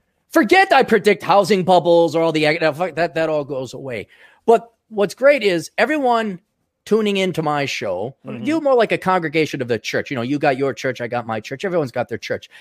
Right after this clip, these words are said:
Speaker 1: Everyone who's tuned into our, quote, sermons know who we are. And they know whatever the internet says about us, it's, that's lies or there's other incentives and a narrative or a political agenda to push and, and stuff like that. So I
Speaker 2: Mm-hmm.
Speaker 1: don't think we're ever gonna lose our, our core things. Now,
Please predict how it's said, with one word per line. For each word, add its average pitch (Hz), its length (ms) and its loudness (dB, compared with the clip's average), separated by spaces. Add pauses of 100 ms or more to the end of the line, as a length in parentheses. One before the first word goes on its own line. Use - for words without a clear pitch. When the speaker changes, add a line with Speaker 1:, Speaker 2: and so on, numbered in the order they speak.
(340)
Speaker 1:
Everyone 359 400 6
who's 254 180 2
tuned 233 280 2
into 202 200 6
our, 151 120 4
quote, 165 300 0
sermons 156 600 -2 (200)
know 202 360 4
who 190 240 2
we 156 180 -2
are. 127 400 -2 (220)
And 196 160 -2
they 185 60 0
know 214 160 2
whatever 220 380 4
the 180 200 -4
internet 165 440 -2
says 170 300 -4
about 123 340 -2
us, 110 200 -4 (200)
it's, 175 260 -4
that's 170 300 -2
lies 160 600 2
or 147 40 -6
there's 135 200 -4
other 143 220 0
incentives 135 560 -4
and 123 80 -8
a 123 60 -6
narrative 127 440 -4
or 123 60 -2
a 117 60 -2
political 131 420 -6
agenda 117 380 -4
to - 80 -16
push 123 320 -4
and, 120 160 -18
and 110 120 -12
stuff - 280 -8
like 110 180 -8
that. 123 220 -4 (240)
So - 120 2
I 233 60 8
Speaker 2:
Mm-hmm. 262 80 4
Speaker 1:
don't 330 140 2
think 262 160 0
we're 214 80 4
ever 196 100 2
gonna 175 160 6
lose 151 280 2
our, 113 220 2
our 113 140 0
core 143 340 -2
things. 113 300 -4
Now, 214 220 2